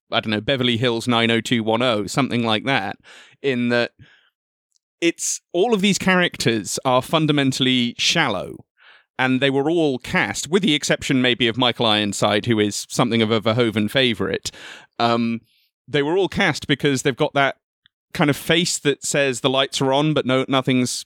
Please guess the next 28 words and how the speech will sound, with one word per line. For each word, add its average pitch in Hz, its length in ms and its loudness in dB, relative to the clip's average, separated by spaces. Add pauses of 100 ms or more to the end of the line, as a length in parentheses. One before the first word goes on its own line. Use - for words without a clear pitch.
(160)
home, 143 340 0
there's 135 140 2
nobody 135 260 2
<laughs> - 0 -
home. 196 440 2 (320)
They 139 160 0
all 139 120 2
seem 143 240 0
a 135 40 2
little 135 200 2
bit 135 180 -2
vacant 151 560 0
and 131 100 0
a 123 40 2
little 127 220 2
bit 123 160 -2
vapid. 135 540 0 (480)
Um, 123 480 0 (760)
and 151 220 0
I'm 156 220 0
not 220 240 -2
sure 127 560 0 (200)
whether 147 440 -2
the 135 160 0
actors 156 380 -2
themselves 135 560 0
realised 113 760 0
this, - 520 -2